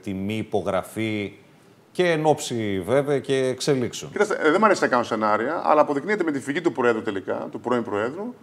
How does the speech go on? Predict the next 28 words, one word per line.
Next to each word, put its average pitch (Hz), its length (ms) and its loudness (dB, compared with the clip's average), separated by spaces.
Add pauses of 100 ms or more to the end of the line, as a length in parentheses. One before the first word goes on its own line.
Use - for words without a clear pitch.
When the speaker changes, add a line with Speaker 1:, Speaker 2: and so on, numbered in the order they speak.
(200)
Speaker 2:
ότι 160 160 2
απλά 233 180 6
δεν 233 80 2
ήθελε 226 180 0
να 180 80 -4
υπογράψει. 156 340 2
Και - 80 -2
θα 147 100 2
ήταν 180 140 4
μια 180 120 4
έντιμη 170 200 4
Speaker 1:
Ναι. 135 60 0
Speaker 2:
στάση 135 540 2
να 160 120 2
βγει 175 100 -4
και 202 100 0
να 190 60 0
το 170 120 -2
πει. 110 260 -6 (240)
Και - 80 -4
θα 147 60 0
ήταν 190 120 2
πιο 196 100 2
έντιμο 185 160 2
και 165 60 2
από 147 100 0
την 127 80 -6
κυβέρνηση, 170 560 -2